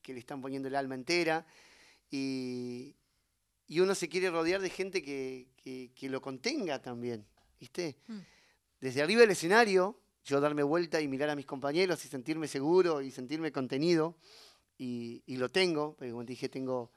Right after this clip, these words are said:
Speaker 1: tengo unos compañeros maravillosos con los cuales me siento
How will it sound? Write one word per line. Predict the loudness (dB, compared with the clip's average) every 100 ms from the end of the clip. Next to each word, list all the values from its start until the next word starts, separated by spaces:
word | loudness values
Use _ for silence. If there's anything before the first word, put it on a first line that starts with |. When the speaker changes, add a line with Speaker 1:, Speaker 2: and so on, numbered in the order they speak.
| _ _ _ _ _ _
Speaker 1:
tengo | -2 0
unos | 0
compañeros | -4 -6 -4 -4 -4
maravillosos | -6 -6 -6 -4 -6 -6 -12 -14 _
con | -20 -20
los | -10
cuales | -8 -8
me | -8
siento | -8 -8 -6 -8 -10